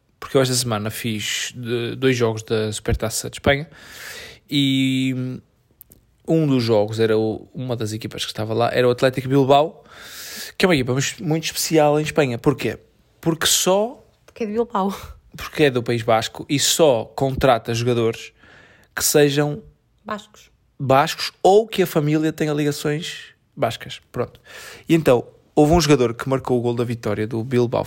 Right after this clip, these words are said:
Speaker 1: contra o Atlético de Madrid, que joga com o irmão na equipa e a família veio há muitos anos do,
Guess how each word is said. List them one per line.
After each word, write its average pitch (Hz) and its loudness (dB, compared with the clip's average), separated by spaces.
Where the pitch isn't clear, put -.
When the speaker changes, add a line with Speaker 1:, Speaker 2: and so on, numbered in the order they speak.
Speaker 1:
contra 120 -4
o 110 0
Atlético 113 -4
de 127 -6
Madrid, 120 -2
que 135 4
joga 143 4
com 151 6
o 139 6
irmão 117 0
na 113 -4
equipa - -12
e 143 4
a 151 6
família 131 2
veio 117 2
há 120 -4
muitos 123 -6
anos 101 -4
do, 123 0